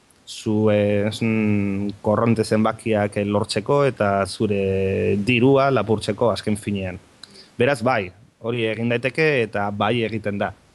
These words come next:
Baina hala ere ez izan hain paranoikoa, <laughs> ze normalean, batez ere zure konputagailua ondo baldin baduzu, antivirus bat erabiltzen, eta eguneratua baldin baduzu,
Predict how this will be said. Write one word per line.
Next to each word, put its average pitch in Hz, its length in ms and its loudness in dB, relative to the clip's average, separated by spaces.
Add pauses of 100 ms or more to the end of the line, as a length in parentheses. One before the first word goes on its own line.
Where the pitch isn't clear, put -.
(640)
Baina 117 340 0
hala 117 200 0
ere 143 200 2 (140)
ez - 100 -10
izan 101 800 -8
hain 104 320 -6
paranoikoa, 113 600 -2 (220)
<laughs> 151 200 2
ze 117 360 2
normalean, 127 680 0 (760)
batez 131 260 -2
ere 165 140 0
zure 117 220 -4
konputagailua 123 840 -2 (160)
ondo 165 240 -4
baldin 127 300 0
baduzu, 135 560 -2
antivirus 104 440 -4
bat 95 180 -6
erabiltzen, 127 1080 0
eta 95 260 -6
eguneratua 104 720 2
baldin 107 280 -2
baduzu, 110 380 2